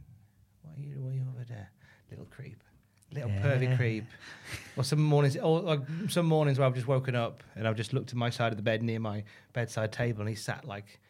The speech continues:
Speaker 1: next to my bedside table just staring at me. Like, "You all right, mate? Oh, good, you're up. Come on." <laughs>
Speaker 2: Was he ready for some Wii Sports this morning?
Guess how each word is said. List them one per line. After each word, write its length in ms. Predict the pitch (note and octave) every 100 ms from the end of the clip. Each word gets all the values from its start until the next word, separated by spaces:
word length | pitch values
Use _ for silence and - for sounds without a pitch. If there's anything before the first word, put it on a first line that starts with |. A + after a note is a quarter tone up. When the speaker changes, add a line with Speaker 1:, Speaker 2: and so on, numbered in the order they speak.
| _
Speaker 1:
next 300 | B2 B2 -
to 60 | -
my 40 |
bedside 360 | C3 B2 - A2+
table 220 | A#2 G#2
just 240 | G2+ B2+ -
staring 460 | - F#2+ F#2 F#2+
at 160 | F#2 G#2+
me. 140 | G#2 - _ _ _ _ _ _ _ _ _ _ _ _ C#3
Like, 140 | C3+ - _ _ _ _ _ _ _
"You 120 | G#2+
all 40 | G#2+
right, 160 | C3+
mate? 280 | E3+ A3 - - _ _ _ _ _ _ _ _ _ _ _ _ _ _ -
Oh, 80 |
good, 240 | D#3 E3+ C3
you're 120 | C#3
up. 240 | A#2 - -
Come 120 | C#3
on." 60 | A2+ C3+ - -
<laughs> 240 | - -
Speaker 2:
Was 120 | B2
he 80 | F#3
ready 220 | F#3 D#3+
for 120 | D3 B2+
some 180 | B2+ A2+
Wii 140 | A2
Sports 340 | G#2 G#2+ G2+ -
this 160 | -
morning? 260 | G#2+ F#2+